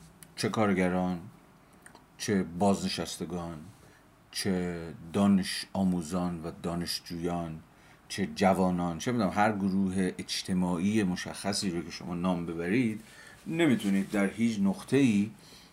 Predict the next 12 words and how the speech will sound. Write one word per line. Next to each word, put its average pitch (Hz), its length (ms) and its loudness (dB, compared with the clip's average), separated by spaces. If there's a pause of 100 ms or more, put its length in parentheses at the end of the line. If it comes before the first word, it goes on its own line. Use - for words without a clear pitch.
(240)
اه، 104 380 4
در 92 260 2
واقع 98 460 0 (520)
دست 101 320 6
بذارید 101 460 2 (160)
روی 95 480 2 (540)
اینکه 98 360 0
دارن 92 400 4
به 87 60 0
نوعی 101 440 2
نمایندگی 82 800 2
می‌شن. - 300 -2